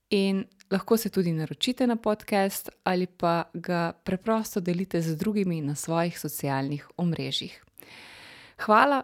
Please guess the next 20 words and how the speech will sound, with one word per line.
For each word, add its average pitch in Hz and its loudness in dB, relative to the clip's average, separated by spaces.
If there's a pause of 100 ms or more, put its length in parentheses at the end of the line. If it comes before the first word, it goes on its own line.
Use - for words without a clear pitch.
(100)
vam 202 2
za 180 0
vse 214 0
vaše 185 0
dosedanje 165 0 (100)
odzive 147 -2 (180)
in 160 -4
predloge, 156 0
ki 147 -8
jih 143 -10
prejemam. 147 -4 (440)
Res 214 4
sem 208 2
vesela, 180 0
da 156 -4
ste - -6
ta 160 0
podcast 151 -4
tako 190 -2
zelo 156 0